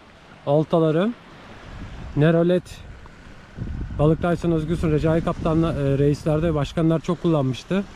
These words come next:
Diyemedim de adını. E, şu an gördüğünüz gibi daha iyi olacak artık inşallah. En azından aydınlık bir alanı güzel aydınlatıyor. Havayı görüyorsunuz. Rüzgar çıktı. Yağmur yapmazsa iyidir.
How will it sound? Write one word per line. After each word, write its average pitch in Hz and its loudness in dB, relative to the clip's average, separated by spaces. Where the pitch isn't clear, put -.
Diyemedim 131 0
de 135 0
adını. 135 0
E, 156 -6
şu 196 2
an 196 4
gördüğünüz 196 0
gibi 165 -4
daha 185 0
iyi 147 4
olacak 127 -2
artık 123 -4
inşallah. 151 -2
En 151 2
azından 151 0
aydınlık 156 0
bir 160 0
alanı 151 2
güzel 147 -2
aydınlatıyor. 131 -2
Havayı 202 0
görüyorsunuz. 233 0
Rüzgar 196 0
çıktı. 202 -4
Yağmur 196 2
yapmazsa 214 -2
iyidir. 196 0